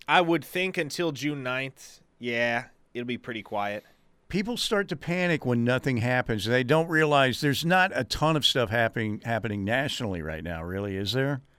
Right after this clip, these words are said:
Speaker 2: Not a lot?
Speaker 1: No, not really. I mean, it's
Speaker 2: "We're not gonna get Winery. We're not gonna get Wesco.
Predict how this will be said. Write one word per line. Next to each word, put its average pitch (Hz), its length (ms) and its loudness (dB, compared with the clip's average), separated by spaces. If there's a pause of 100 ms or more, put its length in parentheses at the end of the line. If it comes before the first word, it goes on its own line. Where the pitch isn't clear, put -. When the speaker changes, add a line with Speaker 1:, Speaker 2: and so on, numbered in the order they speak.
Speaker 2:
Not 113 140 2
a - 20 2
lot? 127 400 2
Speaker 1:
No, 185 320 4
not 165 240 2
really. 117 400 -4 (560)
I 104 120 -8
mean, 123 260 -8
it's 156 320 -8 (560)
Speaker 2:
"We're 226 100 2
not 294 240 8
gonna 294 160 0
get 302 140 0
Winery. 302 640 -2
We're 269 100 0
not 311 240 0
gonna 294 160 -2
get 285 140 -2
Wesco. 262 920 2